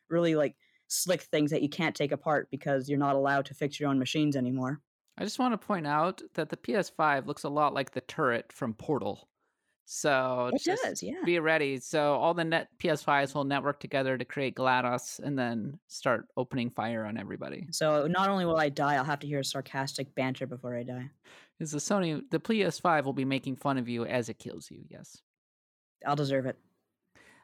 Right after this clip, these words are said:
Speaker 2: All right, Nadia, let's talk about what we've got this week. We have another patron topic. This is the last one for a little bit,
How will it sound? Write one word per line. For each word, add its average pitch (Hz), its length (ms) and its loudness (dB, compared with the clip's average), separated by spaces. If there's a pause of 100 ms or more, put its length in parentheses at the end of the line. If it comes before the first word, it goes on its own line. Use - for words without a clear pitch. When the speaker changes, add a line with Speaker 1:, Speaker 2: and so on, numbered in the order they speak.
Speaker 2:
All 180 80 -8
right, 147 180 -2
Nadia, 131 500 -6
let's 226 380 -4
talk 240 220 2
about 214 220 0
what 208 120 2
we've 208 160 -4
got 214 300 0
this 208 240 -2
week. 214 360 -2
We 196 220 -4
have 196 440 2
another 156 880 -2 (300)
patron 160 640 -10 (160)
topic. 147 460 -4
This 226 100 -10
is 247 60 -12
the 156 80 -6
last 156 340 4
one 120 200 -2
for - 120 -10
a 107 60 -4
little 110 200 -4
bit, 101 300 -8